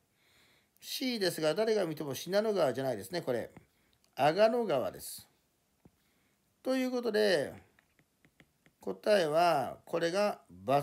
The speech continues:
です。答えがCです。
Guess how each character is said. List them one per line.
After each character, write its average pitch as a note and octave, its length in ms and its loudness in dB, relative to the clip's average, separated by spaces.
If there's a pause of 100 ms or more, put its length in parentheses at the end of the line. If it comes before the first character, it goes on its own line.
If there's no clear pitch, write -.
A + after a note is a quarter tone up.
(120)
で E2+ 80 -14
す。 - 260 -16 (1120)
答 G#3 340 2
え F#3+ 60 0
が A3 300 0
C - 320 -6
で F2 80 -10
す。 - 180 -14